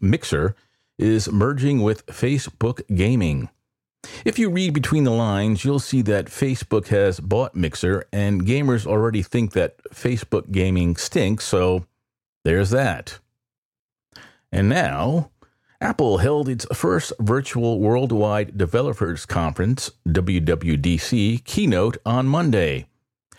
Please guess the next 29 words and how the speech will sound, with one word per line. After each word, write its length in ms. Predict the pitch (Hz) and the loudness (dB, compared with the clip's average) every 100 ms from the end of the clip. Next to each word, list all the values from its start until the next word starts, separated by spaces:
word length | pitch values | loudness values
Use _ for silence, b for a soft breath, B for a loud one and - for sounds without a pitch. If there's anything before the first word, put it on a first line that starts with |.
| b b - | b b 0
No 320 | 127 185 196 | 0 2 0
new 240 | 156 160 | 2 2
hardware 580 | 120 131 165 113 92 82 | 2 0 -2 0 2 2
was 160 | 76 78 | 2 0
announced 420 | 80 80 78 - | 0 0 -2 -4
to 100 | - | -2
the 100 | 82 | -2
chagrin 500 | 78 90 85 123 131 | -2 0 2 2 0
of 260 | - 156 - | 0 -4 -4
analysts 560 | 101 107 90 - - - | -4 -2 -2 -6 -8 -4
worldwide. 920 | 82 82 98 85 101 95 82 64 - - _ _ _ _ _ _ _ | 0 2 2 2 0 0 -2 -4 -8 -14 _ _ _ _ _ _ _
So 160 | - 98 | -4 -4
strap 480 | - - 160 160 180 | -4 -2 -2 0 0
in. 400 | 147 92 71 - - - _ | 0 0 -2 -6 -14 -20 _
The 280 | 90 90 78 | 0 2 0
following 580 | - - - 110 107 - | -2 0 0 0 0 0
are 240 | 92 98 | -2 0
my 220 | 104 95 | 2 2
impressions 720 | 90 80 - 123 - 90 85 | 0 0 -2 -4 0 0 0
of 360 | - 87 80 - 87 | 0 0 0 -2 0
the 160 | 78 | 2
announcement. 800 | 80 87 110 101 76 67 62 - - _ _ _ _ _ _ _ | 2 2 2 0 -2 -2 -4 -10 -16 _ _ _ _ _ _ _
I 160 | - 196 | -2 2
O 120 | 190 | 2
S 160 | 156 - | 0 -2
fourteen. 880 | - 147 - 127 131 104 76 62 57 _ _ _ _ _ _ _ | 0 0 0 0 0 0 0 -4 -10 _ _ _ _ _ _ _
The 240 | 101 120 | 2 2
app 260 | 120 180 - | 0 -2 -2
library. 680 | 95 80 76 85 67 65 | 0 0 0 0 -2 -6